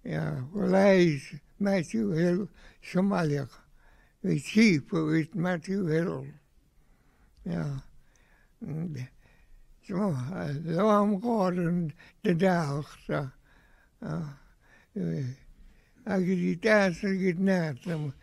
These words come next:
selv har afgivet jorden. Der er gravet i, der er bare gravet i gætterne. Den var der jo, ja, en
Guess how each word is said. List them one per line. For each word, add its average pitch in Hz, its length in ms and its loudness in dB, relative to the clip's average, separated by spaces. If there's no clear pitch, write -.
selv 175 320 -2
har 170 320 0
afgivet 185 720 0
jorden. 165 540 -4
Der 170 60 -4
er 170 100 -2
gravet 175 420 4
i, 151 140 0
der 190 160 -6
er 170 40 0
bare 165 240 -4
gravet 196 440 4
i 170 180 0
gætterne. 165 680 0
Den 151 180 -4
var 175 120 0
der 190 320 2
jo, 151 320 0
ja, 175 240 -2
en 143 180 -4